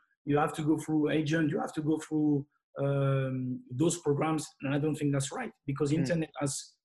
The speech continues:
Speaker 1: revolutionized everything. You have access to everything. So why can't you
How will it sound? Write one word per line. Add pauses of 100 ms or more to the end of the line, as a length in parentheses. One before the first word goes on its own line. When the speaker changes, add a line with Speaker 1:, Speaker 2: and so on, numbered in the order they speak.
Speaker 1:
revolutionized
everything. (320)
You
have
access
to
everything.
So
why (640)
can't
you